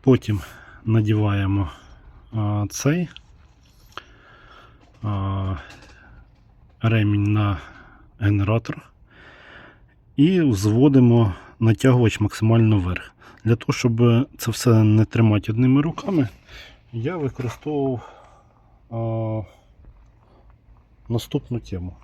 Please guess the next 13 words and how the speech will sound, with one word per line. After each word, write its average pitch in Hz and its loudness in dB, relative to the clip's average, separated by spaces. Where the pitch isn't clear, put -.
Я 120 -4
брав 110 0
ось 101 -10
ключ 104 -4
на 131 -2
вісімнадцять, 180 -6
прикрутив 110 -4
до 104 -4
нього, 98 -4
у 123 0
мене 104 2
була 101 -2
проволока 147 0